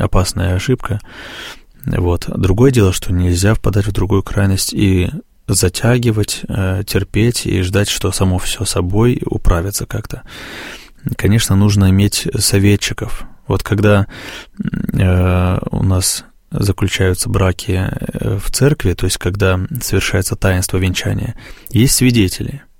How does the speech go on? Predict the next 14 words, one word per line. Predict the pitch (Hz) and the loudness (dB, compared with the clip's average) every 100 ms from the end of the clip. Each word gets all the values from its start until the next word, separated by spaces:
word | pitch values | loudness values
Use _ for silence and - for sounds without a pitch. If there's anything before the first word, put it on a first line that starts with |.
| _ - - - - - - | _ -18 -14 -12 -12 -14 -6
И | - 110 107 104 101 - | 2 6 6 6 2 -2
вот | - 87 117 101 - | -12 -6 2 2 2
приглашают | 110 104 107 123 104 | 4 4 4 4 2
свидетелей, | - 101 95 95 92 92 - | 0 0 0 0 0 -2 -2
э, | - - 104 - - - | -4 -4 -2 -4 -6 -6
из | - - | -4 2
родственников | 117 156 - 117 - 110 - | 4 4 2 -2 0 -4 -2
или | 95 92 | 0 0
из | 92 | 0
знакомых, | 90 - 143 139 113 110 | -2 2 2 4 2 0
друзей, | 98 92 110 131 120 - - - - - | 0 2 4 2 2 -6 -16 -16 -20 -8
но | - - 107 101 107 107 - | -4 -2 2 4 4 4 0
чаще | - 123 117 - 101 - | 0 0 2 2 0 0
всего, | - - 120 165 | -2 0 2 2